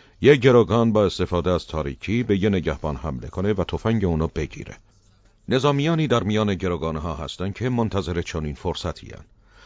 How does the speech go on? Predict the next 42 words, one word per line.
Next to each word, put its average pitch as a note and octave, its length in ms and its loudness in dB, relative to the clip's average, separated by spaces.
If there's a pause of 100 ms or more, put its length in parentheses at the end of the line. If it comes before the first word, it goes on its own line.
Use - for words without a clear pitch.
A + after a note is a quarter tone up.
(120)
حتی D#3 360 2
یه C3 120 2
عضو G2 300 0
سیاه F2 320 -2
در E2+ 160 -2
میان D#2+ 280 -4
اونهاست D2+ 420 -8
که A#2 120 -2
اگه G2 180 -2
فرصتی D#2+ 460 -6
پیدا C2+ 240 -8
کنه، F#2 360 -8 (240)
حتماً - 360 -2
این C3 160 4
کارو D#2 300 -2
می‌کنه. D2 440 -8 (800)
اگه D3+ 180 2
اونا B2+ 320 4
سلاح F#2 400 0
در E2 160 -4
دست D2 300 -6
داشته C#2 260 -10
باشن، D#2 540 -8 (320)
به B2 80 0
تصور B2 540 0
این A#2+ 200 2
که - 180 -4
ما F#2+ 200 0
اونها E2 380 -6
رو D2 80 -6
خارج C#2+ 380 -10
خواهیم C2 300 -12
کرد، A2 320 -4 (280)
به B2 100 4
داخل A#2+ 460 2
تالار F2+ 500 0
یا E2+ 160 -2
به D2+ 100 -4
طرف F2 320 -6
پلکان E2 540 -4
خواهند D2+ 380 -8
دوید A2 320 -4